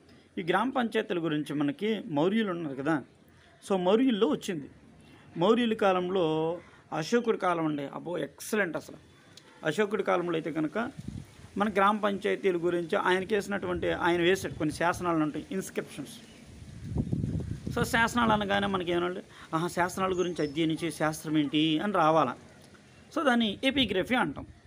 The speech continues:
అర్థమైందా? శాసనాల గురించి అధ్యయనించే శాస్త్రం ఎపిగ్రఫీ. So ఈ యొక్క శాసనాలు అశోకుడు ఎన్ని ఇచ్చాడు? పద్నాలుగు శాసనాలు ఇచ్చాడు. So ఈ పద్నాలుగు శాసనాల్లోనూ మనకి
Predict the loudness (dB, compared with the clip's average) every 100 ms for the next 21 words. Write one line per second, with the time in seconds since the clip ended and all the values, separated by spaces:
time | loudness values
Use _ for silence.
0 | -12 -8 -6 -6 -6 -10 -18 -20 -2 0
1 | 2 0 -2 -2 -4 -4 -4 -4 -4 -2
2 | -2 0 -4 -2 -2 -2 -4 -2 -2 0
3 | -2 -4 -6 -12 -16 -16 -4 0 2 2
4 | 0 -2 -4 -2 2 2 2 0 0 0
5 | 0 0 -2 -2 -4 -4 -6 -8 -16 -12
6 | -4 -2 2 2 2 -2 -4 -4 -6 -6
7 | -12 -16 -16 -20 -20 -20 _ _ _ _
8 | _ _ 2 4 4 2 -2 -8 -12 -2
9 | 0 0 2 2 2 2 2 2 0 0
10 | 2 2 0 -2 -2 -6 -20 -12 0 0
11 | 0 -2 -2 -4